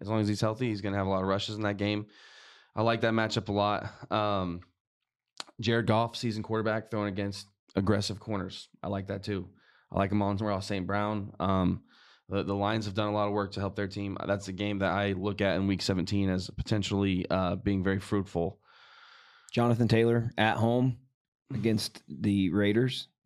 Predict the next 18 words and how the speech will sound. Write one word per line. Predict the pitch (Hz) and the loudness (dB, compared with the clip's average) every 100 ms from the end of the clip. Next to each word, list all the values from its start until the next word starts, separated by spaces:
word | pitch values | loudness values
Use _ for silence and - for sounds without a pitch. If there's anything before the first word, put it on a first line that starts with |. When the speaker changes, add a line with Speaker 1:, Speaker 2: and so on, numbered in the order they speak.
| - | -4
Speaker 1:
Yep. | 104 - - _ _ _ _ _ _ - | -4 -4 -10 _ _ _ _ _ _ 0
Speaker 2:
And | 107 | 2
then, | 110 107 107 | 4 4 2
and | 104 110 | 2 2
then | 113 113 107 - | 4 2 0 0
on | 117 | 2
the | 110 | 4
other | 113 | 4
side | 110 123 | 4 4
of | 120 | 4
the | 117 | 4
ball, | 120 117 | 4 4
Josh | 104 104 101 | 2 0 2
Jacobs | 107 107 120 110 | 2 4 2 2
against | 104 107 101 | 2 2 2
a | 95 95 95 - _ _ _ - | 2 4 2 0 _ _ _ -4
historically | 110 104 113 113 107 107 | 0 2 4 2 4 2
bad | 101 98 101 107 107 | 2 2 4 2 -2